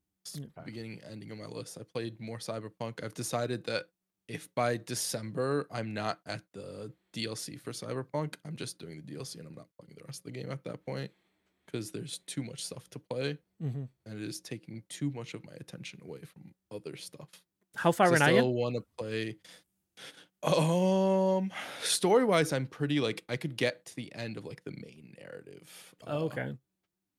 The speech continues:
Speaker 1: pretty, pretty fast, so it's not too far off on that front.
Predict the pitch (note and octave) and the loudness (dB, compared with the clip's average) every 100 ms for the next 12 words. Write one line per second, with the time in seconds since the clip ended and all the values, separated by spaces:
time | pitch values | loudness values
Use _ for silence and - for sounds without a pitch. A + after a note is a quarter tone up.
0 | _ _ _ - C#3 B2+ A#2+ A2+ A2 - | _ _ _ -4 -2 0 -2 -4 -6 -8
1 | A#2+ G#2 - G2+ G#2 A2 G#2+ - A#2+ G#2+ | -6 -6 -4 -4 -6 -8 -10 -6 -4 -4
2 | - - - G#2 - - - - - - | -6 -10 -10 -8 -12 -14 -14 -14 -14 -12
3 | - - - - | -12 -14 -20 -20